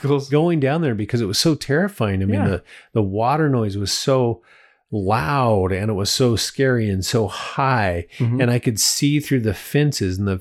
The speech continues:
Speaker 2: the holes in the fences, you know, looked so big, like, I
Speaker 1: Yeah.
Speaker 2: could fall
Speaker 1: <laughs>
Speaker 2: through
Speaker 1: You
Speaker 2: them.
Speaker 1: fall through 'em.
Speaker 2: And, you know, I'd see people lift their kids up to look over the edge of the
Speaker 1: Mm,
Speaker 2: rail,
Speaker 1: not
Speaker 2: and
Speaker 1: like
Speaker 2: it,
Speaker 1: that at
Speaker 2: and I
Speaker 1: all.
Speaker 2: just freaked me out.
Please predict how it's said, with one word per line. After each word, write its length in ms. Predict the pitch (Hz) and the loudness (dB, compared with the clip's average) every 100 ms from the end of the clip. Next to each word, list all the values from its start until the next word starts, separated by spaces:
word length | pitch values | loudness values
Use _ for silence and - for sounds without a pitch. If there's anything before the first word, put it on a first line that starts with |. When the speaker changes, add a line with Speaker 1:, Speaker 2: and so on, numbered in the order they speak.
| - | -4
Speaker 2:
the 120 | 113 | -6
holes 400 | - 139 151 139 | -4 0 2 2
in 80 | 120 | 2
the 100 | 98 | -2
fences, 520 | - 135 135 117 95 | -4 -2 0 0 -2
you 80 | 98 | -2
know, 220 | 98 95 | -2 -2
looked 260 | 95 110 - | -2 -4 -4
so 300 | - 135 127 | -4 0 0
big, 500 | 101 107 120 107 92 | 0 -2 0 0 -2
like, 140 | 95 160 | -2 0
I 20 | |
Speaker 1:
Yeah. 140 | 165 | 0
Speaker 2:
could 160 | 151 143 | -2 -6
fall 260 | - 127 - | -2 0 0
Speaker 1:
<laughs> 20 | |
Speaker 2:
through 180 | 127 135 | 0 0
Speaker 1:
You 60 | |
Speaker 2:
them. 100 | 104 | 0
Speaker 1:
fall 200 | 131 113 | 0 -2
through 200 | 120 120 | -2 -4
'em. 140 | 127 - | -4 -4
Speaker 2:
And, 100 | 147 | 0
you 60 | 147 | 0
know, 80 | 139 | 0
I'd 180 | 131 - | -4 -4
see 180 | 160 160 | -4 0
people 340 | 156 131 104 | 0 -2 -2
lift 240 | 110 139 - | 0 0 0
their 120 | 110 | -4
kids 300 | - 143 127 | -2 0 2
up 120 | 104 - | 0 -2
to 100 | 110 | -2
look 280 | 117 - | -2 0
over 180 | 131 117 | 0 2
the 160 | 107 104 | 0 0
edge 160 | 120 120 | 2 2
of 80 | |
the 60 | 110 | 0
Speaker 1:
Mm, 100 | 107 | 0
Speaker 2:
rail, 400 | 131 143 135 117 | 0 0 0 0
Speaker 1:
not 80 | 107 | -2
Speaker 2:
and 80 | 104 | -2
Speaker 1:
like 80 | 104 | -4
Speaker 2:
it, 0 | |
Speaker 1:
that 160 | - | -4
at 60 | 120 | -2
Speaker 2:
and 120 | 113 | 0
I 80 | 104 | 0
Speaker 1:
all. 40 | 107 | 0
Speaker 2:
just 200 | 110 - | -2 -4
freaked 420 | - 139 147 95 | -4 0 2 2
me 160 | 120 117 | -2 0
out. 340 | 131 101 - | 0 0 -2